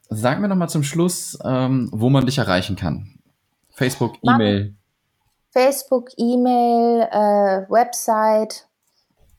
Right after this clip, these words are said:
Speaker 2: also w w w lena wehmeier punkt d e, dann bei Facebook Lena Wehmeier Promotion und Beratung,
Speaker 1: Mhm.
Speaker 2: bei, äh, Instagram unter Lena Wehmeier unterstrich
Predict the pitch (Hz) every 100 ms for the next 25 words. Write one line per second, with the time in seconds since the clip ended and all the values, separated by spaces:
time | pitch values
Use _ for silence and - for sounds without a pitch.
0 | - 196 185 220 196 190 190 190 185 170
1 | 208 262 247 233 214 220 214 202 226 226
2 | 226 214 190 190 185 180 185 220 226 -
3 | 208 202 202 190 190 185 190 196 185 180
4 | 185 185 175 180 185 185 - 175 - 170
5 | 202 247 - 254 247 254 - _ - -
6 | _ _ - _ - 107 196 190 185 185
7 | 180 - 185 175 170 - 254 254 214 208
8 | 202 196 196 185 185 175 170 175 214 202
9 | 180 208 208 190 175 - 208 196 - -
10 | 170 170 -